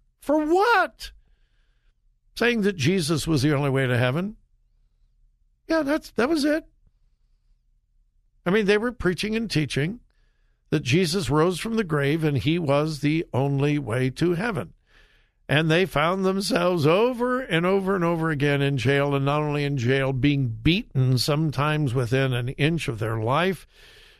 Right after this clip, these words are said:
Uh, be, in fact, uh, being left for dead simply because they were followers of Jesus.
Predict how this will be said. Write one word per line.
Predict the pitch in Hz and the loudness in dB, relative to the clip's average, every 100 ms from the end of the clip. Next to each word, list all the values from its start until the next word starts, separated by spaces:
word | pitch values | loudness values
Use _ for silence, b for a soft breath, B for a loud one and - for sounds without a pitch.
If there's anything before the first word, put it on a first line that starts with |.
| B | B
Uh, | 131 131 131 131 | 0 2 2 0
be, | 131 135 | 0 0
in | 143 131 | 0 -2
fact, | - 156 233 202 208 220 - - _ _ _ _ _ _ | 0 0 2 0 -2 -6 -18 -20 _ _ _ _ _ _
uh, | 127 139 147 147 B B B B B B _ _ _ - | 0 2 2 0 B B B B B B _ _ _ 0
being | 156 196 | 2 2
left | 165 165 202 185 - - - _ _ _ _ _ | 2 2 2 -2 -12 -20 -20 _ _ _ _ _
for | _ - | _ 0
dead | 143 110 101 185 254 311 247 156 127 117 113 - _ _ _ _ _ _ _ _ _ _ _ | 0 -4 -2 2 2 0 -4 -10 -6 -4 -4 -8 _ _ _ _ _ _ _ _ _ _ _
simply | - - 185 180 | -6 -2 0 0
because | 160 151 135 139 131 120 - - _ _ _ | 0 0 0 2 0 -2 -6 -8 _ _ _
they | 123 139 | -2 0
were | 127 | 0
followers | 117 135 123 117 117 110 | -2 -2 -2 -2 -2 -4
of | 104 | -6
Jesus. | 107 82 76 - - - | -8 -10 -12 -14 -14 -14